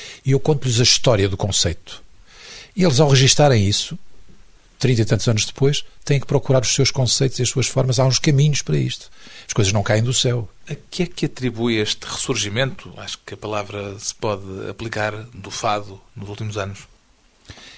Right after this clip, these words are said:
Speaker 1: Era um fenómeno inevitável, eu acho. Ele tinha sido suficientemente esquecido dos mass media para haver necessidade de, pelo menos, o reabordar.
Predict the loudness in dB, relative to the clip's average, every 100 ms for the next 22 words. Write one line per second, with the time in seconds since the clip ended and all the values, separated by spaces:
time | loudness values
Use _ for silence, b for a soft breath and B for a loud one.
0 | B -2 2 2 2 0 0 2 0 -2
1 | -2 -4 -4 -6 -8 -10 -10 -10 -12 -12
2 | -14 -18 B B B B B B B _
3 | -12 2 4 4 4 4 6 6 4 2
4 | -2 -10 -10 -14 -8 -4 -2 0 2 2
5 | 2 2 2 0 0 0 4 4 6 4
6 | 2 0 -6 -12 -16 B B B B B
7 | B -6 -2 0 0 0 0 -4 -8 -12
8 | -12 -20 -20 _ _ b b b b 2
9 | 4 4 2 2 0 0 0 0 0 0
10 | -4 0 0 -2 b b -10 2 4 6
11 | 4 4 2 0 2 4 6 6 4 2
12 | -2